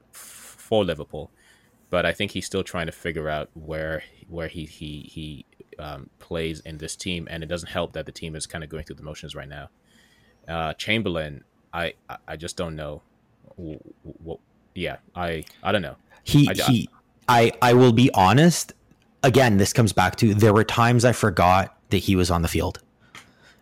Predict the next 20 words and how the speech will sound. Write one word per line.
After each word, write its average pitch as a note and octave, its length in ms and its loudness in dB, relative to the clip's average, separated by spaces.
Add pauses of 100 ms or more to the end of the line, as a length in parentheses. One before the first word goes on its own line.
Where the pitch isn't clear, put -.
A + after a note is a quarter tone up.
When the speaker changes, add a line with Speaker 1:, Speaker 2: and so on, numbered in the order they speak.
(180)
Speaker 2:
Like, G2 380 4
he - 280 0
just, - 500 2 (160)
I, A2 320 6
I A2 120 4
didn't A2 280 4
see A2+ 200 2
any G#2 200 4
thundering F#2+ 500 2
shot. A#2+ 460 4
I G2+ 100 0
didn't G2 300 0
see F#2+ 420 2
fantastic - 640 -2
runs. G2+ 520 2
I F2+ 100 2
didn't G2 220 -2
see F#2 200 -2
great F2 360 0
playmaking. G2 720 0